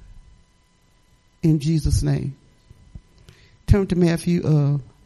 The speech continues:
twenty. Uh,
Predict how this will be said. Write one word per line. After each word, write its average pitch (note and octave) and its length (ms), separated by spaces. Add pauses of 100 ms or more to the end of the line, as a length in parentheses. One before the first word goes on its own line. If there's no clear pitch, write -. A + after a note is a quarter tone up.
(220)
twenty. D3+ 320 (3750)
Uh, D#3 460